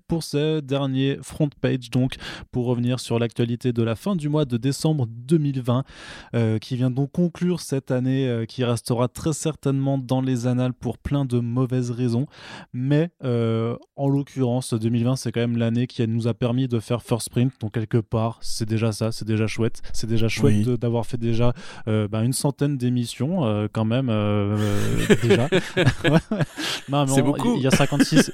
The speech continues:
Speaker 2: <laughs>
Speaker 1: oui, mais il y a, il y a cinquante-six pastilles quotidiennes, donc, euh, c'est un, c'est un peu de la, de la triche, euh, si on, si on compte comme ça. Mais surtout, voilà, de vous avoir également avec nous, vous, les auditeurs et les auditrices de First Print, euh, qui êtes présents.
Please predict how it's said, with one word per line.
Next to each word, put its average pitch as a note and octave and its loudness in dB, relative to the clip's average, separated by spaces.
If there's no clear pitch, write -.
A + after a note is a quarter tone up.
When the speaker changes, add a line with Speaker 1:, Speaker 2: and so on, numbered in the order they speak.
Speaker 2:
<laughs> - 0
Speaker 1:
oui, D#3 0
mais C3+ 0
il - 2
y B2+ 4
a, B2+ 6
il C#3 0
y C#3+ 4
a C3+ 2
cinquante-six D3+ 4
pastilles C3 0
quotidiennes, B2 2
donc, A2+ 0
euh, G#2+ 2
c'est A#2 0
un, A2 2
c'est G#2+ -2
un G#2+ 0
peu A#2+ 2
de G#2 -6
la, G#2+ 0
de G#2 -10
la G#2+ 2
triche, - -4
euh, G#2+ 0
si - -6
on, G#2 -4
si - -6
on A#2 0
compte - -6
comme C#3+ -2
ça. F3 2
Mais B2 0
surtout, C#3+ 0
voilà, C#3 0
de C3+ 0
vous A2+ -6
avoir C3 0
également A#2+ -2
avec A2+ -4
nous, F3 0
vous, C#3 -6
les A2+ -2
auditeurs A#2 -2
et A2+ 0
les G2+ -2
auditrices A2 -4
de A2 4
First G#2 -4
Print, C#3+ -2
euh, G2+ 2
qui - -2
êtes G#2+ -2
présents. B2 -2